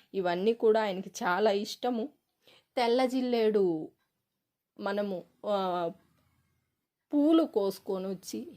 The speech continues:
మాల కట్టి ఆయనకి వేయడం కూడా చాలా మంచిదన్నమాట. ఈ పత్రాల్లో కొన్ని పాలు ఉంటాయి, కొన్ని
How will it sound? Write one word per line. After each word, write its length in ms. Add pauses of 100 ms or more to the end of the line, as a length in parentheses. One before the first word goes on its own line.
(220)
మాల 440
కట్టి 400 (260)
ఆయనకి 480 (580)
వేయడం 500
కూడా 200
చాలా 360
మంచిదన్నమాట. 720 (1600)
ఈ 220
పత్రాల్లో 880 (840)
కొన్ని 400 (600)
పాలు 420
ఉంటాయి, 680 (420)
కొన్ని 300